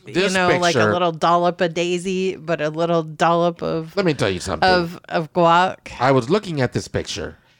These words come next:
Speaker 2: and I was about to lose my lunch, okay? I was
Speaker 1: <laughs>
Speaker 2: about to lose my lunch, okay? And I will tell you this right now. I was extremely upset.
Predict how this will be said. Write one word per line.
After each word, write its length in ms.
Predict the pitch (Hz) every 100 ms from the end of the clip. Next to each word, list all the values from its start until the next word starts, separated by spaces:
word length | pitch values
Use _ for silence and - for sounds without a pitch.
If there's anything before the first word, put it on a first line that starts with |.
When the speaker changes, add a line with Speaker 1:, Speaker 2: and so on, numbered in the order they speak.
| -
Speaker 2:
and 160 | 117 120
I 120 | 139
was 120 | 147 117
about 320 | 98 135 147
to 100 | 104
lose 380 | 104 120 117 92
my 260 | 101 101 98
lunch, 640 | 85 104 82 - - - -
okay? 380 | 113 104 135 139
I 160 | 131 143
was 180 | 131
Speaker 1:
<laughs> 80 | 113
Speaker 2:
about 280 | 104 170 165
to 100 | 139
lose 300 | 135 135 117
my 180 | 113 110
lunch, 560 | 107 101 76 - - - _ _ _ - - 110
okay? 340 | 117 113 117
And 180 | 117 135
I 140 | 185
will 160 | 208 170
tell 160 | 180 143
you 100 | 123
this 200 | 113 117
right 240 | 98 95
now. 400 | 85 69 62 - _ _ _ -
I 160 | 135
was 200 | 123 101
extremely 600 | 98 90 - 127 113 95 82
upset. 480 | - - 58 -